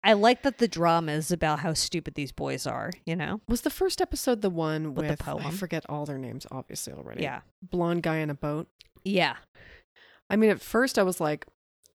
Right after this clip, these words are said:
Speaker 2: "This guy is obviously a fuckboy."
Speaker 1: Right.
Speaker 2: And then I was like, "Hmm, maybe not." And I was like, "Oh, you're obviously a fuckboy."
Speaker 1: He's the worst.
Speaker 2: All on the same episode, but he's the worst.
Speaker 1: Wow.
Speaker 2: He really is the worst.
Speaker 1: Yeah, I mean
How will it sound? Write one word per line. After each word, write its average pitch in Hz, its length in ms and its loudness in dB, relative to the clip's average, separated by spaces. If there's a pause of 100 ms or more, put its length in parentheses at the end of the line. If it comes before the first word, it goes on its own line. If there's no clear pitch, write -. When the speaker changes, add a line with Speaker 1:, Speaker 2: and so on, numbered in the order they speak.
(760)
Speaker 2:
"This - 160 -8
guy 143 160 -2
is 135 100 -8
obviously - 400 -8
a - 40 -10
fuckboy." - 500 -10 (140)
Speaker 1:
Right. 175 360 -4 (300)
Speaker 2:
And 170 160 0
then 170 320 4
I 160 120 -2
was 165 200 -2
like, 156 220 -2 (280)
"Hmm, 440 640 -2
maybe 349 240 6
not." 349 300 2
And 180 80 2
I 170 40 2
was 160 120 0
like, 147 200 -2
"Oh, 151 120 -6
you're 143 320 -6
obviously - 560 -6
a - 60 -8
fuckboy." - 360 -10
Speaker 1:
He's 254 220 4
the 175 80 -2
worst. 143 460 -6 (600)
Speaker 2:
All 190 240 6
on 202 120 6
the 196 80 6
same 202 260 2
episode, - 500 -4
but 233 100 0
he's 247 180 0
the 269 100 0
worst. 202 520 -2
Speaker 1:
Wow. 139 500 0
Speaker 2:
He 196 60 0
really 160 300 -4
is - 160 -10
the - 120 -12
worst. - 440 -12
Speaker 1:
Yeah, 190 320 6
I 220 140 6
mean 247 340 0